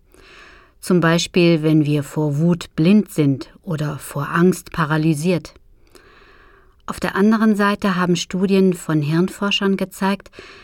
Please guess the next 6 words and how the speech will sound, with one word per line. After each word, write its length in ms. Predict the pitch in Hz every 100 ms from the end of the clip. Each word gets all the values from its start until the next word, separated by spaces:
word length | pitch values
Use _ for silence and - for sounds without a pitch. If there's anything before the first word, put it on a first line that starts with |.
| - _ _ -
dass 220 | 175 170
vernünftiges 840 | - 165 185 247 - 220 196 190
Denken 500 | - 180 185 - 175
nicht 320 | 185 220 - -
möglich 500 | 185 190 165 160 165
ist, 320 | 143 -